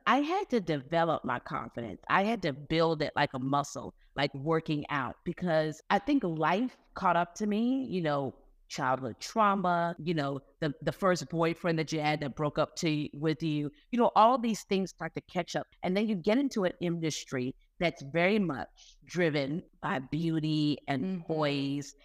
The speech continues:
Speaker 1: and
Speaker 2: Mm-hmm.
Speaker 1: you're not this size, you don't look like this. And then also think about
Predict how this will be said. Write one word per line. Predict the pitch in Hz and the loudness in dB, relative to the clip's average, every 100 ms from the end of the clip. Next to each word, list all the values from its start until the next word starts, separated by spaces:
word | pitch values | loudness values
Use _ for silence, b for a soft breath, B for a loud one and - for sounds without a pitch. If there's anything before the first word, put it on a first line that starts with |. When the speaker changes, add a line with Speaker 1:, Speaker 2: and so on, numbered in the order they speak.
| b b | b b
Speaker 1:
and | 165 156 147 151 | 0 2 0 -2
Speaker 2:
Mm-hmm. | 165 143 | -4 -4
Speaker 1:
you're | 156 | -4
not | - - - | -6 -20 -4
this | 175 165 - | -2 -2 0
size, | 160 143 143 147 | 2 2 2 0
you | 143 | -4
don't | 127 147 151 | 0 0 0
look | 160 - | -4 2
like | 139 135 | 2 2
this. | 147 143 143 170 | -2 -2 -4 -6
And | 185 | 0
then | 180 - | 0 -2
also | - 147 - 165 | -8 -4 -2 -2
think | 190 - | -2 -4
about | - | -4